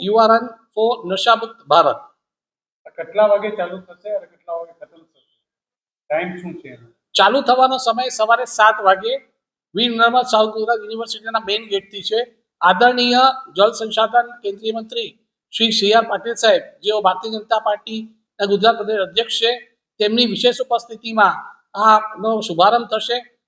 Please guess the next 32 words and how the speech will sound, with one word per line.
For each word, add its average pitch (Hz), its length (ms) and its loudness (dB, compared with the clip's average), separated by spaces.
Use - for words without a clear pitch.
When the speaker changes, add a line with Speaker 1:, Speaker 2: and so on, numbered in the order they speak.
Speaker 1:
અને 226 220 0
ખતમ 208 260 2
થવાનું 233 360 2
તો 233 500 -2
હવે 214 220 -4
તમે 220 520 -4
દોડવીરો 214 460 0
પર 226 140 4
આધાર 190 260 6
રાખે 185 280 -2
છે. 208 180 -12
શરૂ 226 180 2
થવાનો 220 280 2
સમય 214 220 -4
મેં 202 160 -4
આપને 180 180 -8
જણાવ્યો. 139 440 -4
Speaker 2:
બીજું 143 180 -16
કંઈ 165 120 -14
કહે 147 280 -12
છે? - 80 -20
Speaker 1:
એ-, - 220 0
એવું 285 140 2
જ - 80 -8
કહીશ 240 320 0
કે 240 420 -2
please 269 260 2
say 233 260 2
no 202 180 2
to 226 200 -6
drugs. 156 300 2
Never, 254 440 6